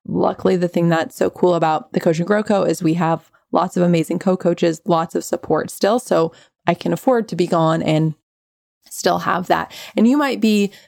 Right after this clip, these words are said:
just starting out with your business. And so you actually can too, because you don't have,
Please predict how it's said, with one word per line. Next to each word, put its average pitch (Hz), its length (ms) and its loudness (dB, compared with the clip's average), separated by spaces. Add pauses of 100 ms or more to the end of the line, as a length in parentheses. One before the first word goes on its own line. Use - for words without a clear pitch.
(480)
just 208 200 0
starting 196 280 2
out 175 140 0
with - 120 -4
your 214 100 2
business. 220 260 2
And 196 160 -4
so 208 80 2
you 220 280 2
actually 220 380 -2
can 208 280 2
too, 240 220 2
because 170 320 -2
you 185 100 4
don't 190 260 -2
have, 190 460 -2